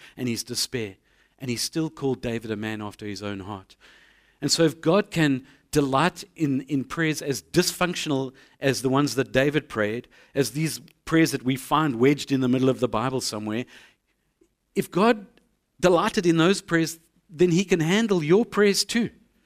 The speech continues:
You don't actually have to clean them up <laughs> before you take them to him. He'll ha-, he'll be able to handle it.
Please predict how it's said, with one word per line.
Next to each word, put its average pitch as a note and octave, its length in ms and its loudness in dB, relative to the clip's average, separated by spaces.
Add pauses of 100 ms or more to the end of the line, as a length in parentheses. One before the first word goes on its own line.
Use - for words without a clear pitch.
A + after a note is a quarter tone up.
(480)
You D#3+ 100 2
don't A#3 160 6
actually A3+ 260 0
have G#3 120 0
to - 80 -8
clean G3+ 280 0
them F#3+ 140 4
up G3 160 -2
<laughs> F3+ 60 -8
before A#3 220 0
you G#3+ 120 4
take A#3 300 2
them F3 200 4
to D3 120 2
him. G#2+ 180 2 (280)
He'll B3 180 6
ha-, B3+ 160 8
he'll A3 160 8
be B3+ 100 6
able B3+ 140 8
to A#3 80 6
handle C4+ 280 6
it. - 220 -4